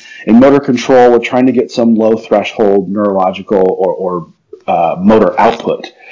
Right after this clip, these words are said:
So that's where you might use things like you were talking about with P N F, isometric contractions, uh, different types of, of graded isometrics or eccentrics in certain joint positions.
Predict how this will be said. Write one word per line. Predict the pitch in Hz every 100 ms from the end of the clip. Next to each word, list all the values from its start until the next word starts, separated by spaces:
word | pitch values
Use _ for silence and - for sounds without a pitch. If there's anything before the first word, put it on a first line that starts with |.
| - -
So | - 117 110 101
that's | 95 135 131
where | 127 120
you | 117
might | 113 104
use | 107 107 -
things | 107 101
like | 101
you | 107
were | 107
talking | 104 101 101
about | 98
with | 92 -
P | - 107
N | 101
F, | 101 98
isometric | - 98 - 98 101 -
contractions, | 98 - 92 95 - 95 92 - _ _ -
uh, | 90 85 80
different | 95 117 - 107 -
types | - 101 98 92 98
of, | 90 -
of | 95 87
graded | 110 104 101
isometrics | 95 104 - 98 101 - 101 -
or | 90
eccentrics | 87 - 90 101 -
in | 90
certain | - 92 92
joint | 90 90
positions. | 92 92 - 95 101